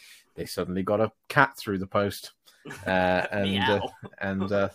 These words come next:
Speaker 1: thousands of other smaller cats that would then murder them all with bolt fire. Um, uh, I'm in-, I'm interested in the book because they mentioned that there's gonna be a lot of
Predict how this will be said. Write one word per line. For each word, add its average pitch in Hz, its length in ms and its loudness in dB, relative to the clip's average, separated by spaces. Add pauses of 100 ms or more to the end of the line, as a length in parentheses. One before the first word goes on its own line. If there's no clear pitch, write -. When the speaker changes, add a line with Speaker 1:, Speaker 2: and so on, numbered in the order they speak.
(120)
Speaker 1:
thousands 107 460 6
of 107 100 2
other 107 200 2
smaller 120 420 0
cats - 420 -2
that 117 160 -2
would 104 180 -4
then 95 200 0
murder 87 260 -2
them 82 160 -8
all 85 140 -8
with 85 140 -8
bolt 90 280 -2
fire. 82 220 -4 (560)
Um, 87 500 0 (720)
uh, 87 340 0 (560)
I'm 220 180 6
in-, 214 160 4
I'm 190 200 6
interested 113 460 2
in 85 80 -6
the 85 60 -6
book 85 200 -6
because 110 200 -4
they 127 120 2
mentioned 131 360 2
that 87 60 -8
there's 101 160 -2
gonna 98 180 -4
be 92 60 -2
a 90 60 0
lot 92 340 0
of 92 140 -8